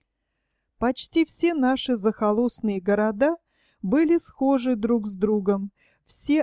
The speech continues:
они, по словам Чехова, были типичными Ефремовыми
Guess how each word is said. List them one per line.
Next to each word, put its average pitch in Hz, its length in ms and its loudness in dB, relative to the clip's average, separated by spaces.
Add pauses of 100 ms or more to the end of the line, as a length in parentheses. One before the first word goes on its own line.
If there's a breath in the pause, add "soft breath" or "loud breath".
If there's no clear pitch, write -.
они, 220 300 0
по 208 180 -4
словам 202 560 -4
Чехова, 185 640 -4 (300)
были 254 640 0
типичными 269 1040 0
Ефремовыми 180 1040 -2